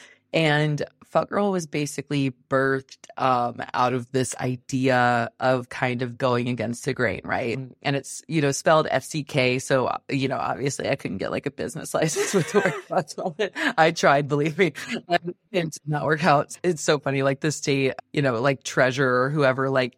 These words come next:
Speaker 1: gives out business licenses in Illinois was like, "Yeah, fuck no." Like, sorry. <laughs> It was, like, really pulling teeth to get F C K approved. So, uh, so yeah, Fuck Girl, the label, it kind of just, like, came out of me during covid.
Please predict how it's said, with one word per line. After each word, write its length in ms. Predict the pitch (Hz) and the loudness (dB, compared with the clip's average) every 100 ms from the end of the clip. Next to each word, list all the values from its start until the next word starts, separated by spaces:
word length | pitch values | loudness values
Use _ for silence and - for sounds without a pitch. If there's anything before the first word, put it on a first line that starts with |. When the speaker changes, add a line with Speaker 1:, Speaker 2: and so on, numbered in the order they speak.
| 143 | -4
Speaker 1:
gives 280 | 139 127 139 | -2 0 2
out 160 | 127 | 2
business 340 | 127 127 131 - | 0 -4 -2 0
licenses 560 | 123 131 139 143 139 | 0 -2 -6 -4 -4
in 100 | 139 - | -6 -4
Illinois 420 | 139 131 120 110 123 | -2 0 0 0 0
was 220 | 127 131 | 0 0
like, 240 | 120 117 | -2 0
"Yeah, 100 | 113 | -2
fuck 460 | 110 - - 92 - | -2 -6 -4 -4 -6
no." 300 | 131 - 156 | -8 -4 0
Like, 140 | 165 - | 0 0
sorry. 420 | 156 180 131 160 - - 147 175 | 2 4 4 0 -4 -4 -4 -2
<laughs> 400 | 175 - 240 - | -2 -4 -10 -2
It 100 | 185 | 2
was, 200 | 196 202 | 4 4
like, 120 | 226 | 2
really 440 | 180 165 165 156 151 | 2 2 4 4 2
pulling 360 | 156 147 139 | 2 0 0
teeth 220 | - 139 - | -2 -4 -2
to 100 | 143 | -2
get 160 | 135 - | 0 2
F 160 | 117 | 0
C 140 | - 113 | -2 -10
K 280 | - 107 101 | -6 -2 -2
approved. 480 | 135 151 151 156 - | -2 0 0 -2 -6
So, 440 | - 156 139 139 - _ _ - | -2 2 2 0 -6 _ _ 4
uh, 300 | 165 160 156 - _ _ | 8 8 6 0 _ _
so 60 | 233 | -2
yeah, 380 | 196 180 104 - _ _ | 4 4 4 -2 _ _
Fuck 200 | 170 - | -2 2
Girl, 140 | 208 | 2
the 80 | 208 | 2
label, 480 | 180 170 170 170 165 | 0 0 2 4 4
it 200 | - 156 | 2 -2
kind 200 | 190 208 | 0 0
of 60 | 262 | 0
just, 240 | 403 - | -2 0
like, 100 | 349 - _ | -4 -4 _
came 300 | - 202 190 | -6 -2 0
out 220 | 185 147 160 | 2 2 2
of 80 | 170 | 0
me 100 | 165 | 0
during 300 | 156 147 147 | 0 2 0
covid. 520 | - 139 131 165 180 | -2 -2 2 2 2